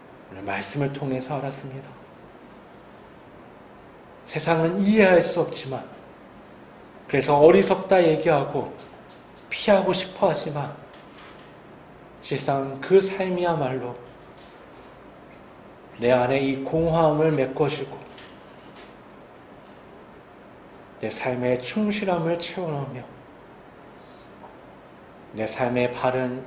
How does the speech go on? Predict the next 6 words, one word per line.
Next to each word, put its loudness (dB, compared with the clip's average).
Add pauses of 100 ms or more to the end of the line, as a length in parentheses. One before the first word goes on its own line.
인생의 -2
목표를 -2
가져다 -4
줌을 -10
기억하고 -12 (1200)
그리스도인답게 -2